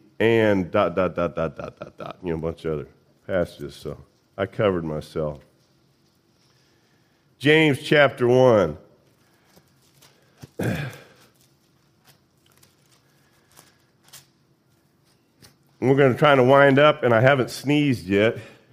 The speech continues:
because my brother Don over here said he was gonna pray me through the message 'cause I got this raging head cold. And I said, "Man, if I sneeze, I don't wanna have to cover the microphone or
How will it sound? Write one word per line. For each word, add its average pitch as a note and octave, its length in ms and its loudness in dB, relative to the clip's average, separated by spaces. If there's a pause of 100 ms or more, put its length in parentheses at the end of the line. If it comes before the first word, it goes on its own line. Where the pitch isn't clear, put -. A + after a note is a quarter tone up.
(160)
because G#2+ 380 -2
my G#2 120 0
brother A#2 280 0
Don A#2+ 400 2
over G#2 240 0
here A2 160 0
said G#2+ 180 -4
he G#2+ 80 0
was G2+ 120 -4
gonna G#2+ 120 0
pray A2+ 280 -2
me G2+ 100 -2
through G2 220 -6
the F2+ 60 -6
message G2 520 -2
'cause F#2 140 -6
I F#2 40 -4
got F#2 160 -2
this F2+ 200 -8
raging F2+ 400 -4
head F#2 280 -4
cold. F2 280 -4
And F2 100 -4
I F2 40 -4
said, F2 260 -6
"Man, G#2+ 180 0
if G2+ 140 -4
I A#2 100 0
sneeze, A#2 600 -4 (1120)
I F#2+ 60 -4
don't G#2+ 140 2
wanna G#2+ 120 2
have G#2+ 100 0
to - 60 -20
cover G#2 300 -2
the F2+ 60 -2
microphone G#2 760 0
or F#2 280 -2